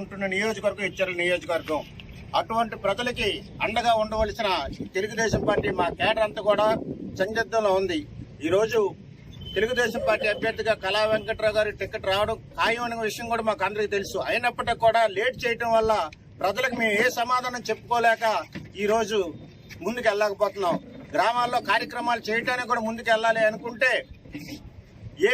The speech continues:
విధంగా చెప్పాలి అనేది కూడా రోజు రోజుకి నిరాశ నిస్పృహలతో మా కార్యకర్త కేడర్కి అందరికి కూడా వెనుకంజ వేయడానికి ఇది ఒక ప్రధానమైన కారణం. అసలు ఏ కారణం చేత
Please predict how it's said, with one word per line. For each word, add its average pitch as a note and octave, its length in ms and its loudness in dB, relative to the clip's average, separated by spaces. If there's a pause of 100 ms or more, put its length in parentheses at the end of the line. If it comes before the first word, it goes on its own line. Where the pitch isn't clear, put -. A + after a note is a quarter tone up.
విధంగా C4 360 0
చెప్పాలి B3+ 400 0
అనేది A#3+ 240 -2
కూడా A#3+ 160 6 (140)
రోజు A#3 240 -4
రోజుకి B3 320 -6
నిరాశ A3 280 4 (120)
నిస్పృహలతో A3 540 -2 (420)
మా F#3 100 4 (140)
కార్యకర్త A3+ 680 0
కేడర్కి G#3+ 360 0
అందరికి G#3+ 280 -4
కూడా G#3 140 4 (420)
వెనుకంజ A3 440 0
వేయడానికి G#3+ 520 2
ఇది G3+ 140 -2
ఒక G3+ 140 -10
ప్రధానమైన G#3+ 520 4
కారణం. F3+ 300 0 (340)
అసలు A3 160 0 (140)
ఏ - 20 6 (140)
కారణం C4 380 2
చేత C4 260 0